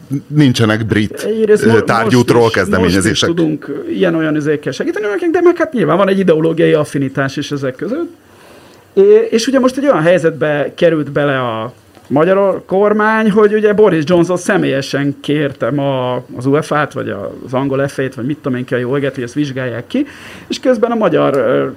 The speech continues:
Speaker 2: propaganda média, meg gondolom a politikusok is, bár így péntek délben még nem néztem eléggé utána, azt harsogják, hogy itt nem történt semmi, az angolok provokáltak a térdeléssel, stb., stb., stb.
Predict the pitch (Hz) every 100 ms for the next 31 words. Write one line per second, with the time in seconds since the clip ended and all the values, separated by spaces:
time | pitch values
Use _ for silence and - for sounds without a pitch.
0 | - - - - - - 202 180 147 147
1 | 135 143 185 185 175 170 135 156 147 143
2 | 143 160 143 143 139 135 180 147 139 135
3 | 131 131 160 147 135 139 139 131 131 139
4 | 151 131 - 135 147 127 147 - 330 -
5 | - 151 - 208 190 190 202 208 - 180
6 | 110 123 113 127 123 - 226 208 208 208
7 | - - 160 143 139 139 135 - 147 127
8 | 123 104 - - - 208 180 170 156 147
9 | 139 135 131 - 123 123 - 123 120 110
10 | - - 110 98